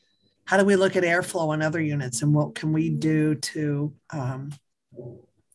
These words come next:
really mitigate risk of airborne diseases, you know, when it's aerosolized.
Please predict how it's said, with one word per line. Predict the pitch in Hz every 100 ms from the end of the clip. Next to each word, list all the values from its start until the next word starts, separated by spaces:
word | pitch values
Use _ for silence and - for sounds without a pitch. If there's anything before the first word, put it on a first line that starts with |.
| - -
really | 156 165
mitigate | 160 160 175 175
risk | 160 160 -
of | 156
airborne | 151 147 147 143
diseases, | 135 135 147 147 139 120 120 -
you | - 147
know, |
when | 139 139
it's | 135 -
aerosolized. | 156 147 147 131 120 101 113 127